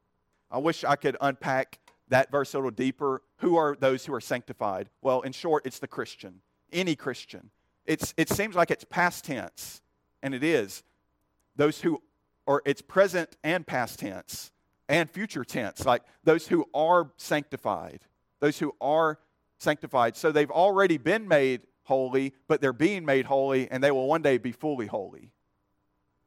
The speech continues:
If you're in Christ, you're sanctified.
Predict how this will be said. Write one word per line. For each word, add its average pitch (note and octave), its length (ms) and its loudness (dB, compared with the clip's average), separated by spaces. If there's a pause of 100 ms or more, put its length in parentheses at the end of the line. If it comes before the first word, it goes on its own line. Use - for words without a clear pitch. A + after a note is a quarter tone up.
(1900)
If C3+ 180 -2
you're D3+ 140 2
in E3+ 140 0
Christ, D#3 580 -2 (100)
you're B2+ 120 -4
sanctified. A#2 760 -6